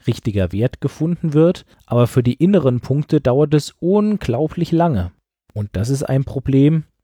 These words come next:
das ich erst noch lösen muss. Ich habe ein paar Ideen, wie es vielleicht funktionieren könnte und unterhalte mich natürlich auch mit meinen Kollegen. Vielleicht hat ja da noch jemand einen Vorschlag, wie man sowas lösen kann. Im Moment muss ich daran aber noch knobeln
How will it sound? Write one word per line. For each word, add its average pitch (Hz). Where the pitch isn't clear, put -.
das 92
ich -
erst -
noch 131
lösen 131
muss. 87
Ich -
habe -
ein 110
paar 110
Ideen, 135
wie 117
es -
vielleicht 117
funktionieren 131
könnte 156
und 104
unterhalte 104
mich 113
natürlich 104
auch 87
mit 95
meinen 87
Kollegen. 123
Vielleicht 101
hat -
ja 90
da 92
noch 107
jemand 92
einen 92
Vorschlag, 90
wie 95
man 92
sowas 101
lösen 92
kann. -
Im 139
Moment 135
muss 127
ich 104
daran 110
aber 95
noch 76
knobeln 151